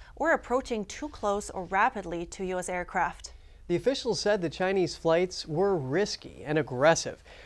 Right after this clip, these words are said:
Speaker 2: but stopped short of calling most of them unsafe. Officials said it was important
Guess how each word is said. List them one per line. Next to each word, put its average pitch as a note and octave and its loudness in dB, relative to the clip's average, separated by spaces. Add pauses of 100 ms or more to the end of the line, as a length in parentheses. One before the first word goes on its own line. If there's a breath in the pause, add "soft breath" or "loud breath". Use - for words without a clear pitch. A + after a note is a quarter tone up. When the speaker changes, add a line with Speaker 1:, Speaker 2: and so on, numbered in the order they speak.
(120)
Speaker 2:
but F3 6
stopped G3+ 6
short F#3+ 6
of D3 -6
calling D3+ 6
most D3+ 4
of C3 0
them B2+ 2
unsafe. C#3 2 (520 loud breath)
Officials F#3 4
said F3 6
it E3 4
was E3 2
important D#3 4